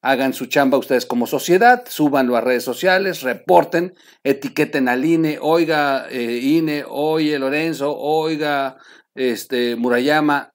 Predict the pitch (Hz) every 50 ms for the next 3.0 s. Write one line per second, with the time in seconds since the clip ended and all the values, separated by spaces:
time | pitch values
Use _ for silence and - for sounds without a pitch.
0 | _ - 123 120 117 - - - - 160 180 208 233 247 214 202 160 - - 156
1 | 143 135 131 139 156 180 175 147 - - 160 170 175 170 165 151 143 147 151 -
2 | - - 131 123 120 117 151 143 151 147 143 143 143 143 139 147 156 160 160 _